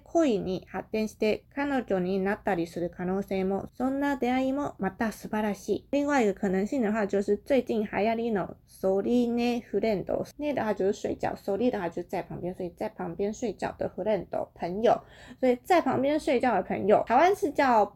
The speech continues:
抱睡，所以就是抱睡的朋友。所以说不定有可能会变成抱睡的朋友，再从那边再去发展恋情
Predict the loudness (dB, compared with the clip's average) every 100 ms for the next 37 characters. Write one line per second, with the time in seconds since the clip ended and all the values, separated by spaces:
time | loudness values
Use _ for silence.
0 | 4 4 4 -2 -2 0 0 -2 -4 -6
1 | -6 0 2 2 0 -2 -2 -6 -8 -4
2 | -2 -4 _ 6 6 6 2 2 2 4
3 | 4 4 0 2 0 0 -2 0 0 0
4 | -4 -6 -2 0 2 0 0 2 0 -4
5 | -4 -2 -2 -2 0 0 0 -2 0 0
6 | -2 2 4 4 2 _ _ _ 0 0
7 | 0 0 0 0 -2 0 0 -2 2 2
8 | 2 0 -8 -8